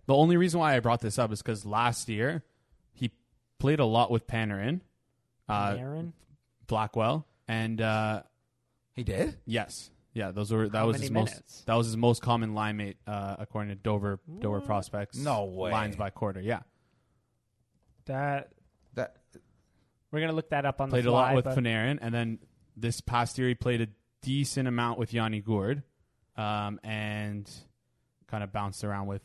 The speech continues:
Speaker 1: Morgan Geekie as the other center. Um, but yeah, he, he's like, he does have the ability to play with higher skilled guys and complement them maybe. So that's, that's why just asking about the second line. So
Speaker 3: Yeah, maybe.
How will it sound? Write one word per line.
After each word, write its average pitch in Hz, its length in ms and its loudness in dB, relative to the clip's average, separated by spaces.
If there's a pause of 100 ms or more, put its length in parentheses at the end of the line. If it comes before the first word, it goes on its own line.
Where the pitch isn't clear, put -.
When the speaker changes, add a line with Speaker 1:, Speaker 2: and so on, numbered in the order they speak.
Speaker 1:
Morgan 101 320 -8
Geekie 98 360 -12
as 92 100 -12
the 95 100 -12
other 92 200 -12
center. 95 420 -14 (180)
Um, 92 340 -10 (340)
but 101 220 -2 (680)
yeah, 139 140 2
he, 117 200 -4
he's 127 280 -2
like, 120 200 4 (520)
he - 260 -8
does 160 240 6
have 156 200 6
the 120 120 4
ability 113 600 4
to 104 480 0 (460)
play 123 260 4
with 110 360 2 (500)
higher 110 300 2
skilled 101 340 -4
guys 104 400 0
and 98 320 -8
complement 107 560 0
them 104 160 -4
maybe. 110 300 -4
So 113 120 -2
that's, 117 160 0
that's 123 260 2
why 113 280 4 (520)
just 117 200 -2
asking 107 260 -2
about 101 140 -2
the 101 80 -4
second 101 320 -6
line. 95 260 -8
So 98 220 -4
Speaker 3:
Yeah, 73 180 -2
maybe. 101 400 0